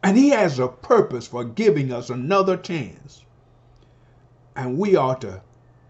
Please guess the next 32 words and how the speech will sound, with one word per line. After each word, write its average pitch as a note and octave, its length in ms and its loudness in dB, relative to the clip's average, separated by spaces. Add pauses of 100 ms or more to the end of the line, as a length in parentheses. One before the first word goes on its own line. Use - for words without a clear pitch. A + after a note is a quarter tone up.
(800)
seek G3+ 400 -4
his D#3+ 220 0
direction B2+ 680 -4
on, G#2+ 200 -12 (140)
"Lord, G3 480 2 (720)
don't A3 260 2
help A3 280 0
me F3 100 4
with D#3 200 0
what D3 220 -2
I D#3 220 0
want A#2 280 -6
to F2 80 -16
do F2+ 200 -12
today, E2 400 -20 (880)
but C#3+ 200 -4
show C4+ 420 2
me D3 180 0
what B2+ 300 -4
you G3+ 180 2
want B2 340 -4
me G#2+ 100 -16
to G2 80 -12
do F#2+ 220 -14
today. F2 360 -20 (240)
And D3 240 -2
then D#3+ 340 -2
you G#3 160 2
do D#3 300 6
it A#2+ 180 -6
through C#3+ 240 -4
me." A2+ 240 -10